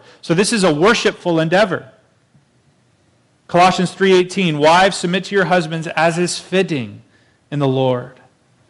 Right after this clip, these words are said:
Then First Peter three one, "Likewise, wives, be subject to your own husbands, even those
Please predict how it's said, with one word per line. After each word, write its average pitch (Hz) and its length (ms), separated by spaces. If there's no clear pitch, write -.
Then 143 140
First - 500
Peter 147 240
three 147 240
one, 143 320
"Likewise, 143 480
wives, 143 480
be 131 160
subject 151 520
to 143 100
your 131 120
own 139 220
husbands, 127 840
even 170 260
those 127 640